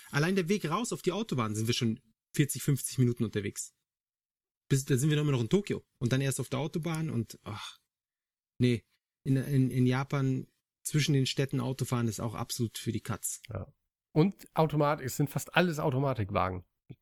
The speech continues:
Speaker 2: glaub, Schaltung musst du wirklich, äh, suchen, dass du einen findest mit manueller Schaltung.
Speaker 1: Ja, wobei das eigentlich in so einer Großstadt g-, gar nicht so schlecht ist, weil man da eh ganze Zeit an der Ampel steht. Und
Speaker 2: <laughs> Aber was
Speaker 1: Ja.
Speaker 2: mir mal aufgefallen ist, viele Japaner machen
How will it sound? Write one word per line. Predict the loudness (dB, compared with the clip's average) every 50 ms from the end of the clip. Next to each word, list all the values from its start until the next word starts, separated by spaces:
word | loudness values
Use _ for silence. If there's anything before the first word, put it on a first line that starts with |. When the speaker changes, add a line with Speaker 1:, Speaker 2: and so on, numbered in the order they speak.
| _ _ -6
Speaker 2:
glaub, | -4 -4 -4 -2
Schaltung | 0 0 0 0 2 0 0
musst | 0 0 -4 -4
du | -4 -2
wirklich, | -2 -2 0 -2 -2 -2 -4 -6 -6
äh, | -4 -2 -2 -2 -2
suchen, | -2 -2 -4 -2 -2 -2
dass | -4 -4 -6
du | -6 -6
einen | -4 -4 -4
findest | -4 -4 -4 -4 -4 -6 -6 -8
mit | -8 -6 -4
manueller | -4 -2 -2 -2 -2 -2 -4 -4
Schaltung. | -6 -6 -8 -8 -8 -10 -14 -14 _ _ _ _ -20 -20 -18 -18 -18 -18 -20 -20 -20 -4 _ 2
Speaker 1:
Ja, | 4 4 2 0
wobei | 0 -2 -2 -2 -2
das | -4 -4 -6 -6 -2 0
eigentlich | 0 0 2 0 0 -2 -4 -10 -14 -10
in | -4 0 2 2 2 4
so | 2 2
einer | 2 2
Großstadt | 2 0 -2 -2 -2 -2 -2 -2 -2 -2 -4 -8 -12 -12 -14 -16
g-, | -16 -14 -14 -16 _ -4
gar | -2 0 0
nicht | 0 -2 -2
so | -2 -2 0 0 -2 -4 _ _ -8
schlecht | -4 0 0 0 0 -2 -6
ist, | -6 -6 -4 -2
weil | 0 2
man | 2 2 2
da | 0 0
eh | 0 0 0
ganze | 0 0 -2 -2 -4 -4
Zeit | -2 -2 -2 -4 -6 -16 _ _ _ _ _ 0
an | 2 2
der | 2 2
Ampel | 0 0 0 0 0
steht. | 0 2 2 2 2 0 -8 -20 _ -2 2
Und | 4 8 8 8
Speaker 2:
<laughs> | 8 6 2 2 0 -10 -20 -20 _ _ _ -20 -20 -20 -20 -6 0 4
Aber | 4 6 6 6
was | 6 4 4
Speaker 1:
Ja. | 2
Speaker 2:
mir | 0 0
mal | 2
aufgefallen | 0 0 -2 -2 0 2 4 4 4
ist, | 2 -2 -2 -2
viele | 0 2 2 4 4
Japaner | 2 2 2 2 2 2 2 2 2
machen | 2 2 0 2 2 2 2 2 0